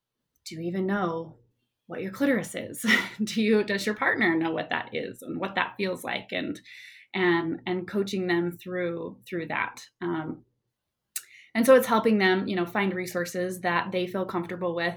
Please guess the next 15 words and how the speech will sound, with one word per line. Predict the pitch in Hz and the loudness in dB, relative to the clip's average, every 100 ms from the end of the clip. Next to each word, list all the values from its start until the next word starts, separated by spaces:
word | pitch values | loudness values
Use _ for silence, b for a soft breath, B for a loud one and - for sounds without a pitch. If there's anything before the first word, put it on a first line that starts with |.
| 185 | -4
that | 185 - | -4 0
aren't | 180 175 - | 0 0 -4
too | - 180 175 170 - B B B B B _ _ _ _ _ - - | -4 -2 -2 -2 -8 B B B B B _ _ _ _ _ -20 -10
pornographic | 214 208 202 170 170 202 214 | -2 0 4 2 2 0 0
if | 185 180 | -4 0
they, | 180 175 | 0 0
if | - 190 | -8 -4
they're | 175 175 170 | 0 2 2
uncomfortable | 170 185 170 175 175 | 0 -4 -6 -2 0
with | 175 175 | -2 -2
that, | 165 170 185 | 0 0 0
but | 185 180 | 0 0
can | 202 | -2
also | 196 185 196 | -2 -2 -4
help | 185 180 175 - | -4 -2 -2 -4